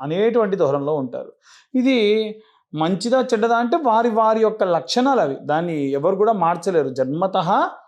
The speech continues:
ఒక రాశిలో ఉన్న వాళ్ళకు కొన్ని లక్షణాలు, లగ్నంలో ఉన్న వాళ్ళకు కొన్ని లక్షణాలు, నక్షత్రం ఉన్న దాన్ని బట్టి, ఆ గ్రహాలు ఎక్కడెక్కడ ఉన్నాయో బట్టి,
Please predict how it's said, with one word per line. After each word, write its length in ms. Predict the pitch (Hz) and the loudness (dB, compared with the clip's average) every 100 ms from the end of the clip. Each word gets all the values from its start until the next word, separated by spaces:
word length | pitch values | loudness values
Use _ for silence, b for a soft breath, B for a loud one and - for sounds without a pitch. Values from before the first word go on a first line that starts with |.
| _ 156 | _ -8
ఒక 140 | 175 | -4
రాశిలో 500 | 151 139 175 233 226 | 0 0 0 0 2
ఉన్న 200 | 220 208 | 2 2
వాళ్ళకు 340 | 202 196 190 | 2 2 0
కొన్ని 180 | 156 147 | -2 0
లక్షణాలు, 580 | 190 196 208 214 285 349 b b 139 | 0 -2 -4 -4 -4 -6 b b -4
లగ్నంలో 520 | 147 156 214 226 220 | -2 -2 0 2 2
ఉన్న 160 | 214 202 | 2 2
వాళ్ళకు 340 | 196 160 - | 2 0 -4
కొన్ని 280 | - 147 180 | -8 -4 -2
లక్షణాలు, 540 | 185 208 208 247 311 B B _ | -2 -2 -2 0 -2 B B _
నక్షత్రం 540 | - 165 226 220 226 220 | -8 -2 0 2 2 2
ఉన్న 120 | 214 | 2
దాన్ని 260 | 208 208 208 | 0 0 0
బట్టి, 480 | 202 202 269 349 b b - | -2 -2 -4 -4 b b -4
ఆ 140 | 165 185 | 0 0
గ్రహాలు 460 | 156 - 202 254 | 0 0 2 2
ఎక్కడెక్కడ 400 | 214 220 220 220 | 2 2 2 0
ఉన్నాయో 320 | 190 208 208 | 0 0 0
బట్టి, 360 | 180 160 156 | 0 0 -6